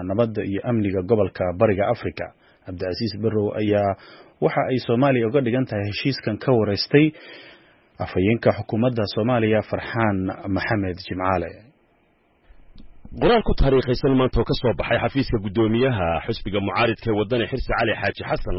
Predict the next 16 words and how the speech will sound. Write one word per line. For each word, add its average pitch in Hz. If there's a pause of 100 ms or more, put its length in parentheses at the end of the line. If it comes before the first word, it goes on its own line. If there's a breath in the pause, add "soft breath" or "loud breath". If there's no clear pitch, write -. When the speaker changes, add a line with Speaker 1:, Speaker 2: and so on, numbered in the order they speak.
Speaker 2:
ayaa 107
lagu 110
magacaabay 92
guddi 117
shan 147
xubnood 107
ka 117
kooban. 101 (100)
Haddaba 87
intaasi 107
kadib, 98 (220 soft breath)
markii 127
qoraalkaasi 107
uu 107
soo 98
baxay, 107